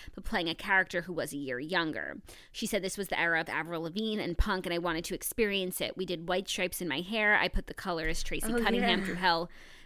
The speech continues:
Speaker 1: because I took my nice red hair and just bleached it." Jamie Lee Curtis recalled signing on to the role days before she got to set after another actress
Speaker 2: <gasps>
Speaker 1: dropped out.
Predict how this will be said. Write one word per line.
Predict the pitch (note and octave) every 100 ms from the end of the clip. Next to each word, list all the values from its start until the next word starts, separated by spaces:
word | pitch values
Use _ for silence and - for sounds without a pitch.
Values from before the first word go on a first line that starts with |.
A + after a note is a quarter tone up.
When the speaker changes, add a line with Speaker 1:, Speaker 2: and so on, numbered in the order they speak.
| -
Speaker 1:
because | A3 A3+
I | G3+
took | A#3 -
my | G3
nice | F#3+ F#3 F3+ E3
red | F#3 E3
hair | F#3+ D#3+
and | - F#3 E3
just | D3+ - - -
bleached | E3 E3+ C#3 -
it." | - A#1 - - - - -
Jamie | B3+ B3
Lee | A#3
Curtis | G#3 C4+ D#4 D4
recalled | A3 - G#3+ G3+
signing | G#3 F#3+ G3
on | F3+
to | F#3+ F#3+
the |
role | F3 F3 F#3
days | F#3 G3
before | - - F#3 F3+
she | F3
got | D#3 -
to | F3+
set | - B3 D#3
after | F#3 G3
another | F3+ G3 A#3 C4
actress | - E3 - F3+ -
Speaker 2:
<gasps> |
Speaker 1:
dropped | F3 - G#3
out. | G#3+ D3+ -